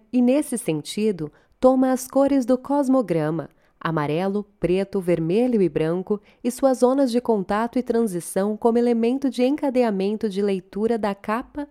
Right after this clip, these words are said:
ao miolo. As oito imagens selecionadas para compor este livro possibilitam a criação e recriação de conjuntos que atestam caminhos pedagógicos a percorrer em grupo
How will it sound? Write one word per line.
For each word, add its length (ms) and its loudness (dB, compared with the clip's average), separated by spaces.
ao 160 2
miolo. 540 4
As 240 2
oito 240 4
imagens 540 2
selecionadas 840 0
para 200 0
compor 380 0
este 240 0
livro 420 -2
possibilitam 760 0
a 80 0
criação 800 0
e 80 -2
recriação 800 0
de 140 0
conjuntos 720 0
que 100 -4
atestam 540 0
caminhos 480 2
pedagógicos 800 0
a 80 0
percorrer 640 2
em 160 0
grupo 540 -2